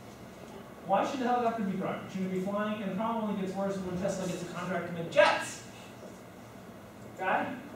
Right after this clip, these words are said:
Public class jet extends vehicle. Oh my god, now there's all the public stuff there.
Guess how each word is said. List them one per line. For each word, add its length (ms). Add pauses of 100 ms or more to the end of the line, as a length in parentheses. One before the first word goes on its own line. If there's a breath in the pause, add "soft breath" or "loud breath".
(420)
Public 340
class 420
jet 320
extends 500
vehicle. 540
Oh 60
my 100
god, 320
now 140
there's 120
all 100
the 100
public 240
stuff 300
there. 340